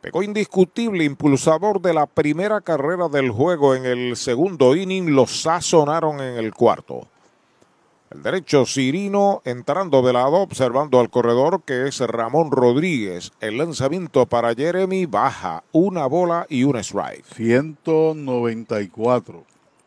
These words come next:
Speaker 2: con tres empujadas. Tiene un doble, Jeremy, que hizo un buen engarce yendo al fondo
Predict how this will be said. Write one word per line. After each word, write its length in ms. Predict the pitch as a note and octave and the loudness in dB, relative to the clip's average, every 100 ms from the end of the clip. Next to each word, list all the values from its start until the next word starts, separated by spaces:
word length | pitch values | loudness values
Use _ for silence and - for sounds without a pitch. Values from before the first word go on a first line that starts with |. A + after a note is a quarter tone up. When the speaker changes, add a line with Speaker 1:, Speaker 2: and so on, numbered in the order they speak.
| _ _ | _ _
Speaker 2:
con 500 | - G#2 G2+ G2+ G2 - | -16 -12 -12 -12 -16 -8
tres 260 | A2+ B2 | -4 -2
empujadas. 580 | C#3+ B2+ G#2+ F#2+ G#2+ E2 D#2 _ _ _ _ _ _ _ _ _ _ _ | -4 -8 -8 -4 -2 -4 -12 _ _ _ _ _ _ _ _ _ _ _
Tiene 180 | G2 G#2 | -10 -8
un 140 | A2+ | -6
doble, 420 | G#2+ A#2 G2 F#2+ - F#2 | -2 0 -2 -6 -10 -6
Jeremy, 400 | A2 A2 F#2 G#2+ _ _ _ _ _ _ _ _ - | -4 -4 -6 -18 _ _ _ _ _ _ _ _ -20
que 180 | E2 D#2+ E2+ F2 - | -20 -20 -20 -20 -20
hizo 200 | G#2 A2 | -20 -18
un 120 | G#2+ | -12
buen 220 | G#2 A#2 | -8 -8
engarce 720 | A2+ G2 G#2+ C3+ C3+ C3 G#2+ F#2+ | -10 -8 -4 -4 -4 -8 -8 -8
yendo 300 | G2 G2+ A2 | -12 -8 -6
al 80 | G2+ | -6
fondo 400 | A#2 C3 B2 | -10 -14 -14